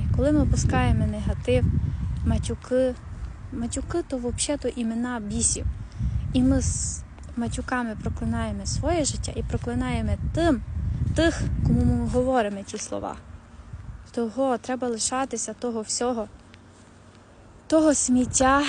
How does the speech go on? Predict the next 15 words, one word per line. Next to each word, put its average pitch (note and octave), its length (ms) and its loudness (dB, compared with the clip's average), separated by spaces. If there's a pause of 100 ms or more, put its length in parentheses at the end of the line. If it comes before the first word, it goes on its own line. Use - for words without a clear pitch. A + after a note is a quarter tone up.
(240)
яке B3 640 4 (580)
руйнує A#3+ 600 0
наше A3 460 -4
життя. G3+ 340 -8 (520)
А C4+ 120 2
ну, B3+ 360 4
чи - 160 -2
много C#4+ 300 4
у A#3+ 80 0
вас, A#3+ 400 -2 (500)
е, G#3+ 320 -2
щасливих A#3 600 0
сімей, G3+ 540 -4
вірних B3 420 0
друзів, G#3+ 600 -2